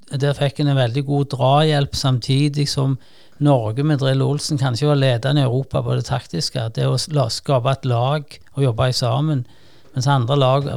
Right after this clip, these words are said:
var mer individualister som jobb-, spilte. Og etter hvert ser jeg nå at det er verre og verre for norske spillere å slå seg gjennom i de store ligaene, for det at nå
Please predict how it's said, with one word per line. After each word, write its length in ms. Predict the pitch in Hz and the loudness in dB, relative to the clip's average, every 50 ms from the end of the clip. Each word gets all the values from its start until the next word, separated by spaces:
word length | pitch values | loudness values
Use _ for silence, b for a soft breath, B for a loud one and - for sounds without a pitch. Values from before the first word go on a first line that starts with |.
| 127 127 | -4 -2
var 160 | 131 131 127 | -2 0 0
mer 240 | 127 127 127 135 139 | 0 2 2 2 2
individualister 800 | 135 135 131 127 123 127 131 123 120 127 - - - - 156 143 | 2 0 0 -2 -2 0 0 0 0 -2 -4 -4 -4 -2 -2 0
som 160 | 131 151 139 | 0 0 0
jobb-, 240 | 123 117 - - - | -2 -2 -6 -10 -10
spilte. 560 | - - 135 110 98 - - - 135 127 127 - - - - - - - - - - - - - - - - | -6 -4 -4 -4 -4 -6 -8 -6 -6 -6 -6 -8 -12 -18 -20 -20 -20 -20 -20 -20 -20 -20 -20 -20 -18 -10 -4
Og 480 | 131 131 139 139 139 139 135 135 147 | -2 0 2 2 2 2 0 0 -2
etter 200 | 143 - - 156 113 | -4 -4 -4 -2 2
hvert 200 | 143 147 156 143 | 2 2 2 2
ser 200 | - 160 143 143 | 2 2 4 4
jeg 100 | 147 147 135 | 4 4 2
nå 80 | 135 143 151 | 2 2 2
at 140 | 147 - - | 0 0 -2
det 80 | 139 131 | -4 -2
er 300 | 135 135 135 131 123 120 | -2 -2 -2 -2 -2 0
verre 360 | 127 127 131 135 135 147 143 | 0 2 2 2 2 2 2
og 80 | 135 123 | 2 2
verre 360 | 120 113 123 135 139 147 147 127 | 0 0 -2 -2 -2 -4 -6 -4
for 240 | - 143 135 131 131 | -4 -4 -4 -4 -4
norske 500 | 127 - 131 135 131 110 - - - 151 | -6 -6 -6 -6 -6 -6 -8 -8 -10 -8
spillere 400 | - - 139 120 117 120 131 139 | -6 -4 -2 -2 -2 -2 -2 -2
å 60 | 131 | -4
slå 300 | - - - 143 135 135 123 | -6 -6 -4 -4 -4 -4 -4
seg 380 | - - - 139 135 127 123 | -6 -6 -4 -4 -4 -4 -4
gjennom 640 | 123 123 127 123 123 123 117 110 107 107 123 135 135 | -4 -4 -2 -2 -2 -4 -4 -4 -4 -4 -4 -4 -4
i 40 | 127 | -4
de 120 | 131 127 | -6 -6
store 320 | - - 127 113 117 123 120 | -6 -6 -6 -4 -4 -4 -4
ligaene, 400 | 120 131 135 139 135 135 127 117 | -4 -4 -4 -4 -4 -4 -6 -6
for 240 | - - 127 123 113 | -6 -6 -6 -4 -4
det 140 | 120 123 123 | -4 -4 -4
at 200 | 127 123 - - 131 | -4 -6 -8 -10 -10
nå 300 | 123 120 123 123 123 | -8 -6 -6 -6 -6